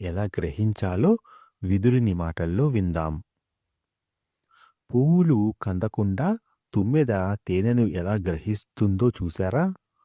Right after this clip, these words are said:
పువ్వుకు ఎట్లాంటి నష్టమూ లేదు, కానీ తుమ్మెదకు తేనె లభిస్తుంది. ఇది ప్రకృతి చెప్పే గొప్ప పాఠం. అదేవిధంగా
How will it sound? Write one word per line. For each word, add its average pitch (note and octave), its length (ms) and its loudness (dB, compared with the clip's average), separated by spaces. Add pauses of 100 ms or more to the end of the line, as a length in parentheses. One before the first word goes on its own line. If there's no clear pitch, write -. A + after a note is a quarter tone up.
(460)
పువ్వుకు A#2+ 800 0
ఎట్లాంటి G#2+ 520 -4
నష్టమూ G2+ 540 0
లేదు, F2+ 360 0 (260)
కానీ F#2 380 -2 (280)
తుమ్మెదకు G#2 720 0
తేనె F2+ 240 0
లభిస్తుంది. E2+ 760 -2 (440)
ఇది G#2 300 2
ప్రకృతి C3+ 520 -2 (100)
చెప్పే F#2+ 540 -2
గొప్ప F#2+ 380 -2
పాఠం. E2+ 520 -2 (1040)
అదేవిధంగా B2+ 760 0